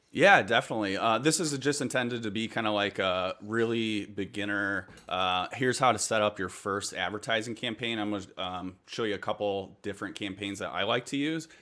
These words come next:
that are just real simple. They're gonna be automatic campaigns which work really well. Um, it's utilizing the power of Amazon's,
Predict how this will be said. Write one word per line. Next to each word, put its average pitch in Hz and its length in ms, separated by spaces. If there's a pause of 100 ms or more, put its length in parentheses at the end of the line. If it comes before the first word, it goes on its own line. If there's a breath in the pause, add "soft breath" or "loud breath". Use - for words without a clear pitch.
that 107 100
are 107 60
just 98 240
real 147 380
simple. 139 400
They're 127 100
gonna 120 120
be 117 100
automatic 117 420
campaigns 110 500
which 98 300
work 95 400 (460 soft breath)
really 131 380
well. 95 520
Um, 92 400
it's - 260
utilizing 113 520
the 101 60
power 104 280
of 98 240 (260)
Amazon's, 101 640